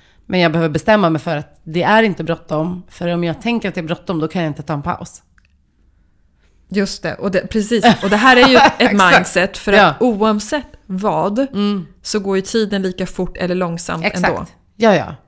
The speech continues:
Speaker 2: Ingenting av det går att påverka eller
Speaker 1: Nej, nej.
Speaker 2: förändras. Så
Speaker 1: Nej.
Speaker 2: att det enda är ju, precis som du säger, hur vi förhåller oss till det. Och det är ju
Speaker 1: Exakt.
Speaker 2: lättare sagt än gjort. Så att jag tycker det är superhäftigt.
Speaker 1: Ja, och det är ju ändå så här, om jag mellan året, eh,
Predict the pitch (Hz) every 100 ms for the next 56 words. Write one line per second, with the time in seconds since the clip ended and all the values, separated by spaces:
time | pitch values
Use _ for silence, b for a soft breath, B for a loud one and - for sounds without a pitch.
0 | - 233 233 247 220 180 175 - 180 180
1 | 170 175 175 170 175 185 160 160 165 175
2 | 185 175 196 190 - 175 - - 185 165
3 | 202 185 190 220 170 165 165 170 170 b
4 | b 185 175 175 170 170 180 165 180 -
5 | b - 214 196 175 165 160 170 - 180
6 | 196 170 170 - 160 - 190 202 175 170
7 | - 160 156 - 180 208 170 - 208 180
8 | 208 202 165 165 - 196 - 170 214 -
9 | - - - - 220 214 202 202 196 202
10 | 175 190 202 202 185 185 190 180 139 -
11 | 185 180 175 185 190 202 202 190 180 180
12 | 170 165 - 170 160 156 151 156 156 -
13 | _ - 165 151 147 147